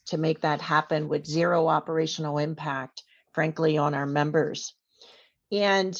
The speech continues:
you know, I reflect a lot, Peter, on I am creating significant change and transformation in the organization.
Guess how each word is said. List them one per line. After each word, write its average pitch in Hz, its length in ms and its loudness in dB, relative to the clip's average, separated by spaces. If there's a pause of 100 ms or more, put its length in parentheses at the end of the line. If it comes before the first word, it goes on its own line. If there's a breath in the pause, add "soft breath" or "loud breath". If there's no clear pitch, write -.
(120)
you 208 80 -4
know, 202 120 2
I 190 100 4
reflect 214 580 2
a 196 60 2
lot, 185 320 2
Peter, 180 640 -2
on 160 580 0 (680 soft breath)
I 185 120 4
am 190 140 0
creating 190 520 2
significant 185 800 0
change 180 440 -4
and 170 140 -6
transformation 170 840 -6
in 160 120 -4
the 156 160 -2
organization. 156 960 -2